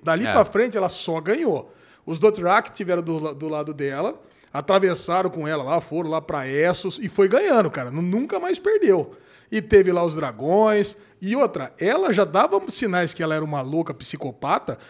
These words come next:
Speaker 1: quando ela pegou a véia lá que matou o Khal Drogo e jogou na fogueira. Ela era uma adolescente, cara, que adolescente que pega uma véia e, e, e ma-, mata queimada.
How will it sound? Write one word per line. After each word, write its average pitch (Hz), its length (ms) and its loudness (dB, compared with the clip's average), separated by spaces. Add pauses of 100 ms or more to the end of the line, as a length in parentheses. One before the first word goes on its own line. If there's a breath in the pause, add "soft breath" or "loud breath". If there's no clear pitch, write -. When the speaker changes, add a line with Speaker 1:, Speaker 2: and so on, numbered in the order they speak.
(120)
Speaker 1:
quando 208 160 -2
ela 233 120 2
pegou 180 360 2
a 214 100 4
véia 175 360 2
lá 160 120 -4
que 160 100 -12
matou 156 340 -8
o - 20 -12
Khal 147 200 -8
Drogo 202 360 0
e 190 40 -2
jogou 233 260 0
na 381 100 -4
fogueira. 302 680 -2 (280 loud breath)
Ela 240 160 2
era 339 80 0
uma 359 120 0
adolescente, 330 840 0
cara, 233 220 2
que 208 80 -2
adolescente 247 680 -4
que 427 100 0
pega 370 280 2
uma 339 160 2
véia 214 340 4
e, 208 80 -2 (160)
e, 214 260 -8
e - 200 -12
ma-, 175 280 -4
mata 165 440 -2
queimada. 226 840 -2